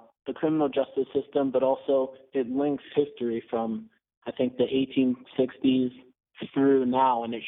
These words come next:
shows the correlation of how every time we take a step forward in terms of racial discrimination, we're also taking a step backwards. And I think that if that person's not willing to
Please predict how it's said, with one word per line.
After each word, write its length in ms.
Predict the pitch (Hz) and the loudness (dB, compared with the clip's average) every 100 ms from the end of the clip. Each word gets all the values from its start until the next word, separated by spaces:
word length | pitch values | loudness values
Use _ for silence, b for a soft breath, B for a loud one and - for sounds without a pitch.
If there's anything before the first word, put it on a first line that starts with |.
| - | -2
shows 180 | 131 123 | -2 -2
the 60 | 120 | -6
correlation 680 | - 135 127 127 127 - 117 | -4 0 0 0 -4 -6 -8
of 100 | 113 | -10
how 540 | - 113 110 110 - _ _ _ _ _ _ _ _ _ | -4 -2 0 -2 -6 _ _ _ _ _ _ _ _ _
every 220 | 147 135 127 | -8 -6 -8
time 200 | 139 135 | -8 -8
we 80 | 123 | -8
take 220 | 127 123 | -10 -12
a 80 | - | -2
step 200 | 131 - - | -2 -2 2
forward 380 | 151 147 120 117 | 2 4 0 -2
in 180 | 117 | -6
terms 280 | 113 120 120 | -6 -6 -4
of 120 | 117 113 | -6 -2
racial 420 | 120 113 123 117 | -2 0 -2 -2
discrimination, 840 | 113 - 120 117 139 135 113 113 - _ _ _ | -6 -10 -6 -2 -2 -2 -6 -6 -8 _ _ _
we're 100 | 123 | 0
also 320 | 127 135 123 117 | 0 -2 -6 -8
taking 240 | 131 123 117 | -8 -6 -8
a 60 | - | -4
step 240 | 127 120 | -4 -4
backwards. 540 | - 123 123 113 101 101 _ _ _ _ _ _ _ | -2 -2 -2 -6 -6 -10 _ _ _ _ _ _ _
And 480 | 120 117 110 107 110 _ _ _ _ _ _ _ _ _ _ - | -8 -6 -6 -8 -12 _ _ _ _ _ _ _ _ _ _ -16
I 80 | - | -14
think 220 | 135 127 135 | -12 -10 -10
that 140 | - | -8
if 140 | 143 - | -8 0
that 180 | 151 - | 0 2
person's 380 | 156 147 143 123 | 0 2 -2 0
not 300 | 131 131 127 | 2 2 2
willing 420 | 127 135 139 143 - | 2 2 0 -2 2
to 220 | 127 123 | 2 2